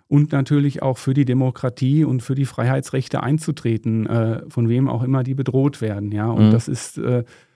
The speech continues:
Speaker 1: das wäre sicherlich, äh, ein sehr, sehr großer Schritt, ja.
Speaker 2: Dann lass uns noch mal ganz kurz über Karl Ludwig Sand sprechen. Was ich spannend finde, weil ich hab, äh, in meiner Masterarbeit ja unter anderem auch über Theodor Fliedner ja, äh,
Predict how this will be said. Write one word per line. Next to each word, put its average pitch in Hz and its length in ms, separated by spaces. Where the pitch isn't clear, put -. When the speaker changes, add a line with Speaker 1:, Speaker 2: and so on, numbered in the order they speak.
Speaker 1:
das 120 240
wäre 143 300
sicherlich, 135 600
äh, - 40
ein - 1160
sehr, 123 200
sehr 131 160
großer 120 360
Schritt, - 360
ja. 113 220
Speaker 2:
Dann - 120
lass 131 120
uns 165 120
noch 156 80
mal 131 100
ganz 117 200
kurz - 180
über 110 180
Karl 107 240
Ludwig 127 300
Sand 117 200
sprechen. 131 460
Was 101 160
ich 113 80
spannend 117 260
finde, 117 200
weil 101 80
ich 104 100
hab, - 140
äh, 98 340
in 92 80
meiner 98 220
Masterarbeit 95 640
ja - 80
unter 107 180
anderem 98 220
auch 90 140
über 92 180
Theodor 92 300
Fliedner - 360
ja, 76 600
äh, 82 40